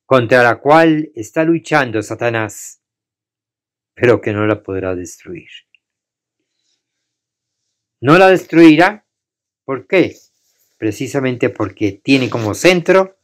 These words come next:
a Jesús hostia. Vivámoslo. Vivámoslo.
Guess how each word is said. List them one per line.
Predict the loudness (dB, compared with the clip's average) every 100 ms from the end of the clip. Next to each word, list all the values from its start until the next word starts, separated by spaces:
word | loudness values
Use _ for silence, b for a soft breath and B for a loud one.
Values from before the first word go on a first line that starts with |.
| _ _ _ _ _ _ _ _ -10
a | -10
Jesús | -10 -10 -6 -6
hostia. | -8 -10 -20 -20 _ _ _ _ _ _ _ _ _ _ _ _ _ _ -20 -10
Vivámoslo. | -4 0 0 0 -10 -20 _ _ _ _ _ _ _ _ _ _ _ _ _ -10
Vivámoslo. | 2 4 4 0 -4 -16